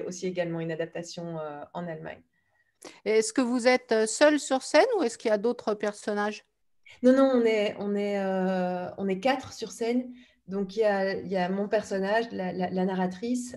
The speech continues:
Speaker 1: euh, il y a le père, la mère et le petit frère Gilles.
Speaker 2: Mhm.
Speaker 1: Et donc, le petit frère est joué par, euh, par un adolescent. Euh, donc, c'était, c'était très émouvant, euh, pour moi d'avoir,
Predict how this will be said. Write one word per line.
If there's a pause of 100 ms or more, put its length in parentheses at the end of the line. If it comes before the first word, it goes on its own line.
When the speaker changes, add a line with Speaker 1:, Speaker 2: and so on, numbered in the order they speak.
Speaker 1:
euh,
il
y
a
le
père, (200)
la
mère (120)
et
le
petit
frère
Gilles. (360)
Speaker 2:
Mhm.
Speaker 1:
Et
donc,
le
petit
frère
est
joué
par,
euh,
par
un
adolescent. (180)
Euh,
donc,
c'était,
c'était
très
émouvant, (560)
euh, (300)
pour
moi
d'avoir,